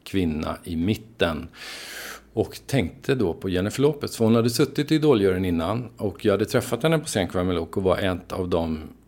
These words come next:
kända namnen som man ändå har ett minne av som väldigt trevlig och, och, eh, rimlig. Eh, och,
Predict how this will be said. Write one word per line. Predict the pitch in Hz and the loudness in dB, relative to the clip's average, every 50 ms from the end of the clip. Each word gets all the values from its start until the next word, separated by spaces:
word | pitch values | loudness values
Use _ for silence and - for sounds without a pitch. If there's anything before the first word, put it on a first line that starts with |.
| _ _ _ _ - - _ _ - 101 - | _ _ _ _ -20 -20 _ _ -20 -16 -10
kända | - - 90 82 82 85 85 85 85 82 73 - - - - 98 95 | -4 -2 -2 -2 -2 -2 -4 -4 -4 -6 -8 -12 -12 -10 -6 -4 -2
namnen | 95 90 85 87 87 85 85 82 | 0 0 0 0 0 -2 -2 -4
som | - - 90 85 | -4 -4 -2 -2
man | 85 87 87 92 | 0 0 0 0
ändå | 90 85 82 82 | 0 0 -2 -2
har | 82 80 87 87 82 | -4 -4 -2 -2 -4
ett | 80 - - | -4 -4 -2
minne | 101 107 101 107 147 | 0 2 4 4 4
av | 175 143 92 82 | 4 4 4 2
som | - - 95 90 87 87 82 87 92 82 85 | 0 -2 -4 -2 -4 -4 -6 -6 -8 -8 -2
väldigt | 98 110 101 90 85 - | 0 0 2 2 0 -2
trevlig | - - 95 85 82 85 82 82 | 2 2 2 2 2 0 -2 -2
och, | 85 82 78 - - - 92 82 | -2 -2 -4 -4 -6 -6 -8 -8
och, | 80 - - - - 87 | -8 -10 -14 -10 -6 -6
eh, | 82 82 80 80 80 80 | -4 -4 -4 -6 -6 -4
rimlig. | 90 95 117 110 85 90 117 139 123 - - - - - - - | 0 2 2 2 2 2 0 0 -2 -4 -6 -12 -14 -16 -14 -8
Eh, | - 113 107 107 107 104 104 101 101 - | -4 -2 0 2 2 2 2 0 -2 -4
och, | - 113 107 98 - - | -2 -2 -2 -2 -2 -10